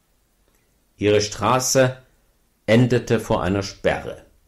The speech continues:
Sie stiegen aus und schauten sich um. Ein breiter,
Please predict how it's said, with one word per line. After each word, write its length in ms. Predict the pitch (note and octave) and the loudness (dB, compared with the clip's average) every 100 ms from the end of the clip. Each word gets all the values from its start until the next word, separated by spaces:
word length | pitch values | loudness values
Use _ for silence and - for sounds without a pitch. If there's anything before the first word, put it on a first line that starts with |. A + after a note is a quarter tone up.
| _ _ _ _ _ _ _ _ | _ _ _ _ _ _ _ _
Sie 200 | - E2+ | -12 -8
stiegen 360 | E2+ G#2+ G2+ F#2 | -6 -6 -4 -2
aus 400 | F#2 C3 - - | 0 0 -2 -4
und 180 | G2+ F#2 | -6 -2
schauten 380 | G2 G2+ - | 0 0 -2
sich 400 | F#2+ F#2+ F#2 - | -6 -4 -8 -8
um. 240 | F2+ D2 - _ _ _ _ _ _ _ _ _ _ _ _ - | -6 -6 -10 _ _ _ _ _ _ _ _ _ _ _ _ -16
Ein 180 | D2+ | -14
breiter, 720 | D2+ D2 F2+ G#2+ - G#2+ A2 | -10 -2 0 0 0 -2 -2